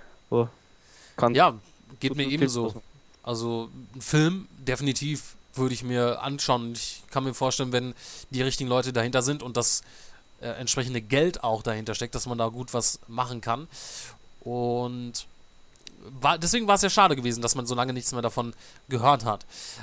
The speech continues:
Speaker 2: Allerdings ändert sich das Ganze jetzt und, ähm, wahrscheinlich wird das Ganze jetzt, äh, auch, ja, relativ schnell große Gestalt, ähm,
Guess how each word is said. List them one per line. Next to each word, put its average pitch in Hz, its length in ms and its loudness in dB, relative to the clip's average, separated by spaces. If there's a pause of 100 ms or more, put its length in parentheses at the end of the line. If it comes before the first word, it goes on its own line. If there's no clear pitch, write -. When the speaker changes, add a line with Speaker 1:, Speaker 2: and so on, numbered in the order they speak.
(420)
Speaker 2:
Allerdings 160 440 4
ändert 160 240 -4
sich 156 120 -4
das 151 160 0
Ganze 151 260 -2
jetzt 156 320 -2
und, 143 440 -4
ähm, 131 380 -8
wahrscheinlich 131 400 0
wird 143 100 -2
das 139 120 0
Ganze 139 240 -2
jetzt, - 340 2
äh, 135 60 -6
auch, 123 560 -2 (340)
ja, 147 300 6
relativ 160 580 -4
schnell 170 380 -2 (340)
große 175 480 0
Gestalt, 165 480 2 (400)
ähm, 113 320 2